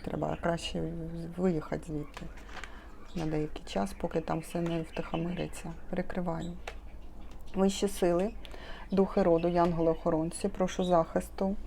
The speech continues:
для Покровська, Сенлідова, Мирнограда, Добропілля, Костянтинівки, Українська, всіх інших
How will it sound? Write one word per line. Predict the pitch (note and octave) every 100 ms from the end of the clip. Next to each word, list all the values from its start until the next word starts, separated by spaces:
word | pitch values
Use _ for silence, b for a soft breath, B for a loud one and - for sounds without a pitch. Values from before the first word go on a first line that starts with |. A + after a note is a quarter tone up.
| B B B F#3+
для | F#3 F3
Покровська, | - G3 F3+ D#3 - - D#3+
Сенлідова, | - G3 F#3+ F3 E3 D3+ E3+ D3
Мирнограда, | F3 F#3 F#3+ E3+ F3 E3+ D#3 D#3
Добропілля, | E3+ F#3 F#3+ - D#3+ D3+ D3+
Костянтинівки, | - - - G3 F#3+ D#3+ D3+ D#3+ -
Українська, | F#3+ - F3 D#3 D#3 - D#3
всіх | - G#3 G3+
інших | F#3 - F3+